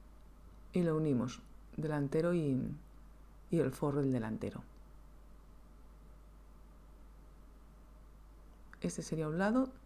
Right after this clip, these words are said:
Aquí tendríamos que doblar luego después la, el bajo hacia arriba, como veis,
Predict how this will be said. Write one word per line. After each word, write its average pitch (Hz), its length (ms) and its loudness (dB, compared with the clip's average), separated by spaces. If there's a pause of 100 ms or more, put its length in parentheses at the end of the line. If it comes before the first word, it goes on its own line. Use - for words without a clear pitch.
(420)
Aquí 170 140 8
tendríamos 160 380 4
que 165 100 4
doblar 147 200 6
luego 143 180 6
después 143 440 0
la, 135 360 4
el 143 140 2
bajo 190 240 2
hacia 190 160 0
arriba, 196 240 6
como 175 220 2
veis, 254 280 2